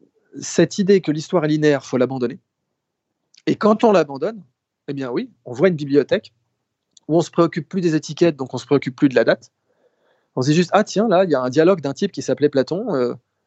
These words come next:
c'est vachement pertinent pour aujourd'hui ce qu'il raconte, et je me fous complètement de savoir que ça a vingt-trois siècles. »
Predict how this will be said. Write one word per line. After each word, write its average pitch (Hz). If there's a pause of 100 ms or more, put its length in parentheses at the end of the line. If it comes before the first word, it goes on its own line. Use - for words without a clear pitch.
(120)
c'est -
vachement 185
pertinent 175
pour 127
aujourd'hui 117
ce 143
qu'il -
raconte, - (580)
et 131
je 120
me 156
fous 226
complètement 170
de 160
savoir 127
que 123
ça 117
a -
vingt-trois 123
siècles. » -